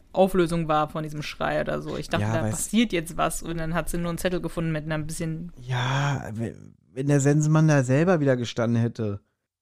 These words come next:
Speaker 2: Mit einer grausigen Maske. Aber doch nicht ein scheiß Zettel, Mann. <laughs> Das ist, oh Gott, ja.
Speaker 1: Na gut, aber das ist schon Tag sieben.
Speaker 2: Genau, und fast ein Drittel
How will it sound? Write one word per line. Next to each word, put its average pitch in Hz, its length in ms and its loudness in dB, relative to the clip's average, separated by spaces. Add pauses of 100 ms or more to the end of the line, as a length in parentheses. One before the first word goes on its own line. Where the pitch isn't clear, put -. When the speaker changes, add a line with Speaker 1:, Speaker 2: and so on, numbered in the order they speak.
(160)
Speaker 2:
Mit 185 180 6
einer 165 120 6
grausigen 160 580 4
Maske. 156 640 4 (220)
Aber 147 260 6
doch 156 140 8
nicht 180 200 8
ein 160 60 8
scheiß 151 520 2
Zettel, 185 300 4
Mann. 120 400 4
<laughs> - 40 -20 (760)
Das - 240 -8
ist, - 360 -6 (240)
oh 135 140 0
Gott, - 480 -2 (180)
ja. - 280 -4 (160)
Speaker 1:
Na 202 280 2
gut, 208 380 2
aber 180 180 2
das 214 300 4
ist - 420 -6
schon 262 480 2
Tag 254 280 2
sieben. 190 460 -2 (600)
Speaker 2:
Genau, 214 480 2
und - 640 -2 (340)
fast - 460 -4
ein 214 220 6
Drittel 247 640 0